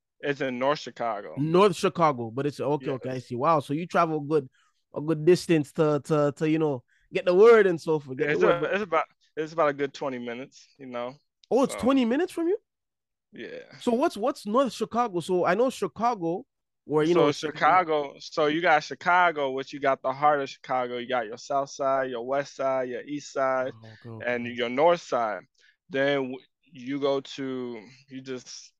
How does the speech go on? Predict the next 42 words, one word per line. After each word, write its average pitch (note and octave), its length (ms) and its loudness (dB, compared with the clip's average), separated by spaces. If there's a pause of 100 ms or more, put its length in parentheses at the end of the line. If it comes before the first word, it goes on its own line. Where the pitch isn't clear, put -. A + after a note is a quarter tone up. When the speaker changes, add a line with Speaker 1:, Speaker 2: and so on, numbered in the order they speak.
(140)
Speaker 1:
get, - 140 -14
hop D#3 280 0
on C#3 120 0
the B2+ 180 -4
interstate E3+ 640 0
and C3 120 -8
you B2+ 160 -8
go C3+ 220 -2
to C3 240 -12
the A#2+ 80 -12
suburbs. C#3 760 -2 (260)
Now, C3 160 2
there's C3+ 200 -2
different D#3 360 0
parts E3+ 320 2 (140)
of E3 380 4 (280)
the C#3 80 -12
suburbs. E3 680 -2
You B2 120 -10
know, C3 160 -4
you B2+ 120 -6
got, B2+ 340 -4
like, B2 240 -6
your B2 100 -10
Park C3 320 -2
Forest, C3 460 -8
your A#2 80 -12
Forest C3 440 -10
Park, B2+ 340 -4 (140)
Speaker 2:
Mm-hmm. G#2+ 300 -16
Speaker 1:
your, A#2+ 280 -2
uh, A2+ 440 -2 (300)
Tinley D#3 340 -2
Park. D3 500 0
But B2 200 -8
then C#3+ 320 0 (300)
if C3 220 -6
you C3+ 160 -6
go C3 520 0
the B2+ 80 -4
opposite D3 560 -2
direction, C#3 840 -2